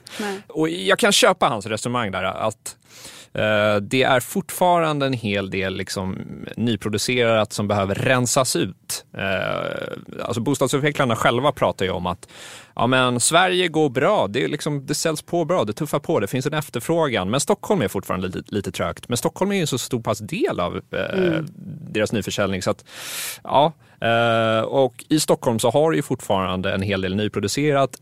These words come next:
Speaker 2: i kanske inte alltid de mest attraktiva områdena heller, med ri-, lite halvrisiga kommunikationer.
Speaker 1: Mm.
Speaker 2: Så, där man har betalat mycket för marken för man trodde att det sku-, allting skulle upp till skyarna. Så att det finns ju en del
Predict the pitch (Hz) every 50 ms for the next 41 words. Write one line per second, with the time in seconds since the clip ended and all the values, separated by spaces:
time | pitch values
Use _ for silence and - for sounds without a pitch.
0 | - _ - 180 175 180 170 - 185 175 170 - 175 160 147 - 120 113 123 117
1 | 113 - 110 104 104 101 101 98 - - - - 135 135 - - - 120 113 -
2 | - 110 104 110 104 131 135 113 101 123 165 185 175 151 104 98 85 87 - 98
3 | 92 87 90 85 - 98 98 95 90 - - - - 110 101 - - - - 107
4 | 104 - 107 104 101 95 - 110 92 95 98 95 - - 92 - - 101 98 98
5 | - 98 87 - 107 98 98 95 95 90 87 - - - - - 185 175 165 156
6 | 147 - - - - - - - 90 98 117 113 110 107 104 104 98 101 - 107
7 | 101 98 90 107 104 - - - - - 98 95 92 92 90 - - 92 - 92
8 | 92 90 - 101 95 95 92 - - 92 - - - _ - - 95 - - 95
9 | - - - 92 92 87 - - - 98 - 95 90 90 90 92 87 - - _
10 | _ - - - - - - - - - 123 113 - - - 139 - - - 165
11 | 185 202 190 - 190 160 135 107 104 101 98 98